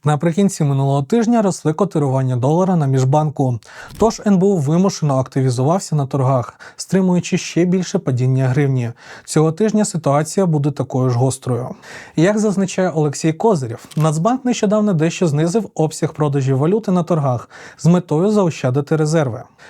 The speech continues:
Але до бажаного результату це не призвело. Тож, як тільки Н Б У запізнювався з продажем валюти, курс негайно зростав. Тому від оперативної реакції Нацбанку і залежатиме ступінь девальвації гривні до кінця дві тисячі двадцять п'ятого року.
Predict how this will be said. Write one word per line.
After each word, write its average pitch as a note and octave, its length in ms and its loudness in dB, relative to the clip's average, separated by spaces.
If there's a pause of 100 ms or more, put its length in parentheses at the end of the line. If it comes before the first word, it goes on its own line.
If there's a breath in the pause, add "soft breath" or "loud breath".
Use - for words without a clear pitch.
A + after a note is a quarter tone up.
(160 loud breath)
Але F#3+ 280 2
до D3 120 -2
бажаного D#3+ 440 0
результату A3+ 540 -2
це D3 160 -4
не C#3 120 -2
призвело. C#3 640 0 (120)
Тож, F3 240 0
як F3+ 140 -2
тільки C#3+ 400 -2
Н D#3+ 120 2
Б D#3 60 2
У D#3 140 2
запізнювався C#3+ 680 -2
з - 60 -8
продажем D#3 460 0
валюти, B3+ 420 0 (320 loud breath)
курс B3 300 0
негайно C3+ 400 2
зростав. C#3 580 -2 (260 soft breath)
Тому G3+ 360 2
від D3 180 0
оперативної F3 680 2
реакції D#3+ 420 0
Нацбанку G#3+ 580 0
і F#3 140 -2
залежатиме E3+ 680 0
ступінь G#3+ 420 -2
девальвації C3+ 640 0
гривні G3 300 2
до D3+ 160 0
кінця D3 380 -4
дві C3 180 -2
тисячі G3 380 -4
двадцять C3 300 -2
п'ятого C3 380 -2
року. - 400 -4